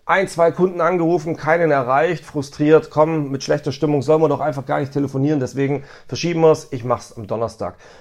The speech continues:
Donnerstag setze ich mich hin, hochmotiviert, denk mir aber, "Mensch, bevor ich jetzt loslege, ich schau mir die Kunden noch mal richtig sauber an, schreib mir den Grund auf, geh das Potenzial noch mal durch, selektier's mir, mach mir Notizen drauf, damit ich dann wirklich im Tun stärker bin.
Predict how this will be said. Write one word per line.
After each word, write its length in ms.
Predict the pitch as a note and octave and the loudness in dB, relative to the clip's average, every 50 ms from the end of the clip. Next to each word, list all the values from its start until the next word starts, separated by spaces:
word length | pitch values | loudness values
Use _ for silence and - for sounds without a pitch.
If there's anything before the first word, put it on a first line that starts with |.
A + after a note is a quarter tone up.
| - - | -2 2
Donnerstag 400 | F3 G#3 A3+ G#3+ G#3 F#3+ F3+ - | 4 6 6 6 6 6 4 6
setze 240 | F#3 F3 - E3+ | 4 0 0 0
ich 40 | D#3 | 0
mich 140 | D#3 D3+ C#3 | 2 4 4
hin, 180 | E3 E3 D#3 C3+ | 4 4 4 4
hochmotiviert, 720 | D#3 E3 - D#3 D#3+ D3+ C#3+ C#3+ C3+ D3 F3 E3+ C#3 D#3+ | 4 4 2 2 0 0 0 -2 0 0 0 0 0 -2
denk 140 | E3 E3+ | -4 -2
mir 120 | E3 E3+ D#3+ | 0 0 2
aber, 220 | D#3 D#3 D#3+ D3 - - - - | 4 4 4 2 2 -2 -10 -6
"Mensch, 220 | - E3+ F#3 - - | -4 -4 -4 -2 -2
bevor 340 | F3 D#3 - - F3+ F#3 D#3+ | -2 -2 0 2 2 2 2
ich 100 | D#3+ - | 0 -2
jetzt 220 | F3+ D#3+ - - | -2 -4 -2 -2
loslege, 480 | D#3 E3 F#3+ G3 F#3+ E3 F3 F3 D#3 - - - - | 0 2 2 2 0 0 -2 -2 -2 -4 -8 -16 -12
ich 140 | - C#3 - | -8 -4 -2
schau 140 | - F#3 G3+ | 0 0 0
mir 100 | G3+ F3+ | 0 0
die 80 | E3 - | 0 0
Kunden 240 | F3 - D#3 E3 | 0 -2 0 -2
noch 80 | D#3+ D3 | -2 0
mal 80 | D#3+ D3+ | 0 0
richtig 340 | C#3+ G3 G3 - C#3+ - | 0 0 -4 -6 -8 -4
sauber 360 | - - E3+ G3+ E3 E3+ D#3 D3+ | -2 0 0 2 2 0 -2 -2
an, 160 | F3 F3+ - | -2 -4 -4
schreib 280 | - - F3 F3+ - | -2 0 0 0 0
mir 80 | - E3 | -2 -4
den 120 | E3 D3 | -4 -4
Grund 340 | - - - F#3+ G3+ G3+ E3 | -4 0 2 2 2 2 2
auf, 240 | E3 E3 E3+ E3 - - - - - - | 4 4 4 4 4 0 -18 -20 -10 -6
geh 100 | F3 G3+ | -2 0
das 140 | G3 G3 - | 0 0 2
Potenzial 580 | G3 G3 F#3+ F3+ E3 - - F#3 E3 F#3 F#3+ | 2 2 2 0 -2 -2 -2 0 0 0 0
noch 140 | F#3 F3 C#3 | 0 0 2
mal 100 | F3 E3 | 2 2
durch, 260 | D3 E3 E3 D#3 D#3+ | 2 2 0 0 -2
selektier's 680 | - F#3+ F#3 F#3+ E3 - - - E3+ F#3 F#3+ F#3 - F3 | -2 -2 -2 -2 -2 -4 -6 -4 -2 0 0 0 -2 -2
mir, 140 | E3 E3+ D#3+ | -2 0 0
mach 180 | E3 E3 E3 | -2 -2 0
mir 100 | F#3 F3+ | 0 0
Notizen 500 | F3 F3 - - - F#3+ F#3+ F#3+ - F3+ | 0 0 -2 -4 -6 -6 -6 -6 -6 -8
drauf, 300 | E3 - F3 F3 F3 - - - - - | -4 0 0 0 0 0 -6 -16 -12 -6
damit 200 | C#3 D#3 E3+ E3 | -4 -2 -2 -2
ich 100 | D#3+ - | -2 -2
dann 220 | E3 D3+ D3+ C#3 | -2 0 4 6
wirklich 400 | F3+ G#3+ G#3 - D3+ - - - | 6 4 4 2 -6 -10 -10 -8
im 200 | A3 G#3 G3 D3 | -8 -8 -8 -8
Tun 280 | - - F#3 G3+ F#3 E3 | -6 -4 -2 -2 -2 -2
stärker 400 | - - - F3 F3+ F3+ E3 C#3 | -4 -2 0 0 0 2 0 0
bin. 320 | B2+ D#3 F3 G#3+ A3+ - | 0 0 -2 -2 -4 -8